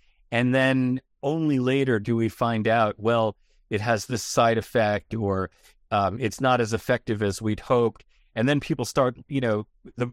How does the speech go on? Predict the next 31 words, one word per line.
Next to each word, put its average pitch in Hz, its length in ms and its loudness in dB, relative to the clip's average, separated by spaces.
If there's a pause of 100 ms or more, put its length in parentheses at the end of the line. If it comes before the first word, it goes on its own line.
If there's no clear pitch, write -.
(140)
one 151 200 2
of 127 100 -2
the 123 60 -4
problems 165 640 0
with 110 180 -8
overvaluing 123 1080 0
the 107 80 2
new 135 140 2
treatments 98 540 -4 (440)
is 117 160 -4
that 131 180 4
we 123 120 0
s-, - 300 -10
stop - 380 0
looking 143 320 -2
at, 117 100 -6 (340)
you 127 100 -4
know, 113 100 0
start 123 320 0
use, 151 400 -6
start, 135 380 2 (100)
stop - 320 -2
using 147 320 -2
some 135 180 -2
of 110 100 -4
the 110 80 -8
old 185 220 -2
ones, 90 320 -6 (280)
which 131 180 -4
may 131 140 0
s-, - 180 -4